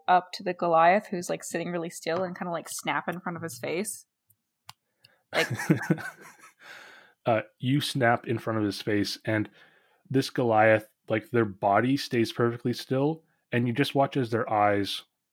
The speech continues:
Speaker 2: look up towards you, and they just say, "Mm, yes."
Speaker 1: Are you all right? You seem to be quite stiff.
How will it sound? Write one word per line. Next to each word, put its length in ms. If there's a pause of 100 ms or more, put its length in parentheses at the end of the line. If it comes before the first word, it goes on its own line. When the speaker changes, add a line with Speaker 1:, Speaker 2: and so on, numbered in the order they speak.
Speaker 2:
look 220
up 160
towards 320
you, 220 (800)
and 260
they 80
just 180
say, 220 (1800)
"Mm, 1300
yes." 720 (1200)
Speaker 1:
Are 80
you 340 (520)
all 160
right? 520 (540)
You 100
seem 200
to 80
be 80
quite 340 (560)
stiff. 520